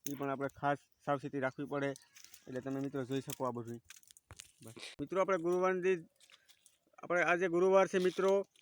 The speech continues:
અને ગુરુ-, ગુરુવારની સાંજના સાડા આઠ વાગે મિત્રો આપણે લાઈવ કરતા હોય, દર ગુરુવારની લાઈવ કરતા હોય. મિત્રોને ખબર જ છે મિત્રો, આપણી સાથે ઘણા જોડાય છે.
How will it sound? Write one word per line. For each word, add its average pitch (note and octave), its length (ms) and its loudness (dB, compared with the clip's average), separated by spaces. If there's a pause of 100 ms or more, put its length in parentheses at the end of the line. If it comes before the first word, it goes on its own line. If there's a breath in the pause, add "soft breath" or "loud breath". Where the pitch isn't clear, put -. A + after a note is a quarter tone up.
(260)
અને E3 140 -2
ગુરુ-, F3+ 280 2
ગુરુવારની F#3+ 500 4
સાંજના F#3 380 2
સાડા F#3 320 4
આઠ F3 100 0
વાગે F#3 160 2
મિત્રો F#3+ 220 4
આપણે F3+ 160 4
લાઈવ D#3+ 200 8
કરતા F#3 260 4
હોય, E3+ 180 6
દર D#3+ 360 4
ગુરુવારની G3 440 8
લાઈવ D#3+ 160 6
કરતા D#3 160 2
હોય. D#3 80 4
મિત્રોને G3 280 2
ખબર G3 280 2
જ - 40 0
છે F#3+ 120 -2
મિત્રો, F3+ 240 2
આપણી F#3 140 2
સાથે F3+ 240 2
ઘણા E3+ 240 6
જોડાય E3+ 300 6
છે. F3+ 260 2